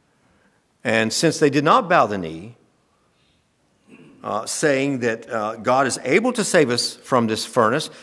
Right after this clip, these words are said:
but if He is not, let it be known to you, O king, we will not bow down to you." We worship God alone and no one else. Not syncretism, which is mostly today,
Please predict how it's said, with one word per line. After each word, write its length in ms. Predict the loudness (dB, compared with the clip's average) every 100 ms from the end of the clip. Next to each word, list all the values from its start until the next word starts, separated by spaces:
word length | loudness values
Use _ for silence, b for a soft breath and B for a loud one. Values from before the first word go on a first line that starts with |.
| B
but 100 | -2
if 140 | 0
He 80 | 0
is 160 | 0 4
not, 260 | 4 6
let 160 | 4 2
it 280 | 2 -8 -2
be 100 | 2
known 240 | 4 4
to 100 | 2
you, 180 | 2 4
O 80 | 2
king, 340 | 0 -4 -4 B B 4
we 180 | 6
will 240 | 8 8 6
not 640 | 6 6 4 2 -4 0
bow 220 | 6 6
down 340 | 6 6 4 2
to 140 | -2
you." 280 | -6 -10 -16 -20 _ _ _ _ _ _ _ _ _ _ _
We 120 | 0
worship 400 | 6 6 4 2
God 200 | 4 4
alone 460 | 6 4 4 -2 -10 -20 _ _ _ _ _ _
and 140 | -2 4
no 140 | 6
one 200 | 6 4
else. 500 | 2 -4 -8 -8 -10 _ _ _ _ _ _ _ _ _ 0
Not 200 | 4 4
syncretism, 880 | 4 4 2 0 -2 0 -2 -4 B B B B _ _
which 180 | -4 -2
is 120 | -4
mostly 340 | 2 2 2 -4
today, 380 | 0 4 4